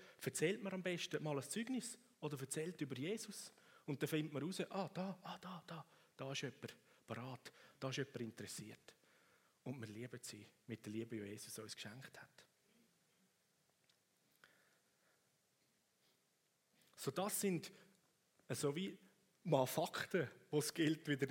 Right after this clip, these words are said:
wieder mal mehr vor Augen zu führen, wenn es darum geht, den nächsten Wachstumsschritt zu meistern. Wachstum ist das Programm. Und wenn es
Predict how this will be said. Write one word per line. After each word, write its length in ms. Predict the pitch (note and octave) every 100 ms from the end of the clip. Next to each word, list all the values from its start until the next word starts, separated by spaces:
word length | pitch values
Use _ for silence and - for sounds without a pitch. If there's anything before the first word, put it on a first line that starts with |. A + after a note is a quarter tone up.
| C#3
wieder 220 | C#3+ B2+ B2+
mal 360 | B2+ B2 A#2+ C#3+
mehr 240 | C3 B2+
vor 160 | B2+ A#2
Augen 260 | E3 A#3
zu 100 | -
führen, 280 | - F3+ B2
wenn 120 | A#2
es 100 | A2+
darum 220 | C#3+ D#3
geht, 240 | C#3 A2+ -
den 80 | A#2+
nächsten 380 | A#2+ - -
Wachstumsschritt 800 | B2 E3 - - E3+ - C#3+ C3
zu 60 | C3
meistern. 600 | C#3 A3 - - A#2 D3+ - - - - - - -
Wachstum 600 | D3 G#3 - - E3 E3+
ist 420 | D3 E3 - - - - _ _ _ _ _ _ _ _ _ _ _ _ -
das 120 | -
Programm. 600 | B2+ C3+ A#2 G#2+ G#2+ B2 - - _ - - _ _ _ _ _ _ _ _ _
Und 180 | - C3
wenn 160 | B2+ C3
es 240 | B2+ -